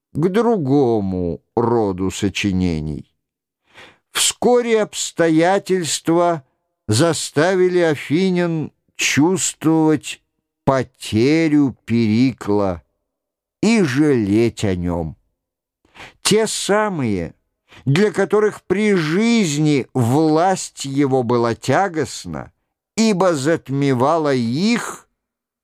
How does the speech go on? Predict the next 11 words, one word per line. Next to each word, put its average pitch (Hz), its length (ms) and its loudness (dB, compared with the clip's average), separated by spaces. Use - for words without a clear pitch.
по 123 200 2
смерти 139 920 0
его, 160 580 0
испытывая 185 1120 0
других 170 880 0
полководцев 156 1080 -2
и 143 60 2
ораторов, 151 920 0
принуждены 151 1000 2
были 147 260 0
признаться, 143 1200 0